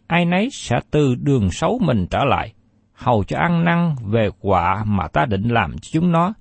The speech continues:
vì sự dữ của việc làm chúng nó." Khi chúng ta nghe nói Đức Chúa Trời ăn năn,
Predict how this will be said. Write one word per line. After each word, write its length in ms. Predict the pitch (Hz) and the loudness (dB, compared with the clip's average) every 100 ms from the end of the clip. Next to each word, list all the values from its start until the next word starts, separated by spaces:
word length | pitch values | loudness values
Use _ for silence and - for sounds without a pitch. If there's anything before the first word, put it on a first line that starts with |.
| _ _ _ | _ _ _
vì 200 | - 123 95 | -2 0 0
sự 220 | - 110 | -2 0
dữ 400 | 117 101 90 127 - | 0 0 0 0 -2
của 120 | 147 | -4
việc 260 | 120 104 113 | -2 0 0
làm 180 | 98 - - | -2 -4 -4
chúng 200 | 107 123 | 0 0
nó." 100 | 113 - _ _ _ _ _ _ _ _ _ _ _ _ _ _ _ _ _ _ | 0 -4 _ _ _ _ _ _ _ _ _ _ _ _ _ _ _ _ _ _
Khi 240 | - 202 | -4 -2
chúng 200 | 190 214 | 0 0
ta 200 | 214 196 | 2 2
nghe 180 | 190 190 | 4 4
nói 320 | 185 190 285 247 _ _ _ _ - | 2 2 -2 -10 _ _ _ _ -4
Đức 120 | 196 - | -4 -2
Chúa 120 | 240 - | -4 0
Trời 320 | 147 117 85 | 2 2 0
ăn 200 | - 143 | -2 0
năn, 120 | 156 | 0